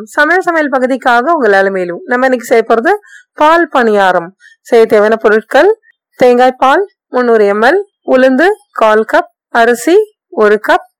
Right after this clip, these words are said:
உப்பு ருசிக்கேற்ப, சர்க்கரை அரை கப், ஏலக்காய் தூள் கால் ஸ்பூன், எண்ணெய் தேவையான அளவு. செய்முறை: முதல்ல நம்ம உளுந்து, அரிசி இதெல்லாம் நைட்டே ஒரு ஆறு மணி நேரத்துக்கு முன்னாடியே ஊற வச்சு, அதை, அஹ், ஊறினதும் அதை எடுத்து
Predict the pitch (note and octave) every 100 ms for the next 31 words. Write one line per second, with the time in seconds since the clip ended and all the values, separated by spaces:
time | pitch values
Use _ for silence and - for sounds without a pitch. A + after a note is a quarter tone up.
0 | _ _ B3+ - E4+ G#4+ - A#3+ - A3
1 | A#3+ G#3+ - D4+ G4 _ - C4 B3+ C#4
2 | E4 A4 _ _ - A3 G#3 - E4+ -
3 | _ _ B3 B3+ C#4+ C4+ C#4 D#4+ G#4 -
4 | _ - A3 A3 - D4 E4+ F#4 _ _
5 | A#3+ A#3+ C4 G#4 - _ _ D#4+ D4 C#4+
6 | A#3+ G3 F3+ E3+ - _ _ - C4 B3
7 | B3 F4+ G#4 _ _ - A#3+ B3 D4+ G4+
8 | _ B3 A#3 A3+ A#3+ C#4+ D4+ D4 E4+ C#4+
9 | A#3+ A#3 A3 G#3+ A#3 B3+ A#3 A#3+ B3 D4
10 | C#4 A#3 G#3+ G#3+ G#3+ G#3+ A3 A3+ A#3 A3
11 | A3 A#3+ A3+ A3+ A3 G#3+ - F4+ G4 _
12 | _ - A3+ D#4 G4+ _ _ _ - A#3
13 | A3 A#3 A#3+ A3 G3+ C4+ A#3+ G3+ G3+ G#3+